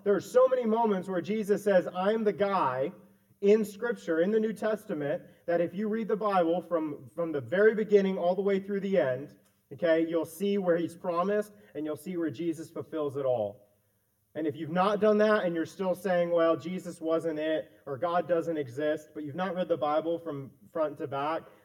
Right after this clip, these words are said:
then there's my challenge for you. Before you say anything to anyone about the fact that God doesn't ex-, exist,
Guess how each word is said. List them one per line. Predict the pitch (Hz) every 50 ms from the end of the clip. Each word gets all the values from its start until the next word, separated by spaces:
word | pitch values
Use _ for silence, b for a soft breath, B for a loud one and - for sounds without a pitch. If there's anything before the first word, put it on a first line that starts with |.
| b b
then | 147 143 143
there's | 151 156 156 139
my | 160 143
challenge | 131 131 - 151 139 135 131 131 131 123 -
for | - 131 127
you. | 117 117 113
Before | 110 117 - 160 165 160
you | 170 165
say | 160 170 156 147
anything | 143 151 160 170 - - 180 175 175
to | 160 156
anyone | 151 156 151 147 139 131 123
about | 131 135 123
the | 127
fact | 113 143 139 127 117
that | 135 117
God | 139 135 131 127
doesn't | 135 135 123 135 135
ex-, | 127 127 113 120 131 127
exist, | 135 120 117 117 139 135 131 127